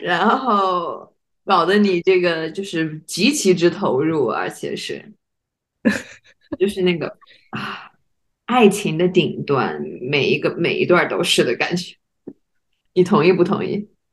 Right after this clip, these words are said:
Speaker 2: 嗯，我同意。就是在我当时谈恋爱的时候，我都会觉得这是我恋爱的顶端。但是我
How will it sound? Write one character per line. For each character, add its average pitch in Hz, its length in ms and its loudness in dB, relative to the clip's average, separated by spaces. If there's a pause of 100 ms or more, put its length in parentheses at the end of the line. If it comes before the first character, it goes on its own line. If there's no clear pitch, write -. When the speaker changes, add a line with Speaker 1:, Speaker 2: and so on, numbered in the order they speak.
(280)
Speaker 2:
嗯， 202 640 2 (320)
我 226 220 4
同 202 280 2 (100)
意。 220 300 -4 (200)
就 269 160 4
是 254 140 0
在 262 280 4
我 175 320 0 (400)
当 240 160 6
时 262 60 4
谈 185 180 2
恋 214 100 4
爱 233 60 6
的 196 100 6
时 180 140 -4
候， - 260 -6
我 175 160 -2
都 196 120 2
会 214 120 4
觉 196 140 2
得 180 60 0
这 196 120 -2
是 202 140 0
我 180 140 -2
恋 190 120 2
爱 185 80 0
的 175 120 -4
顶 160 200 -6
端。 147 300 -12 (400)
但 254 100 8
是 226 220 6
我 196 260 4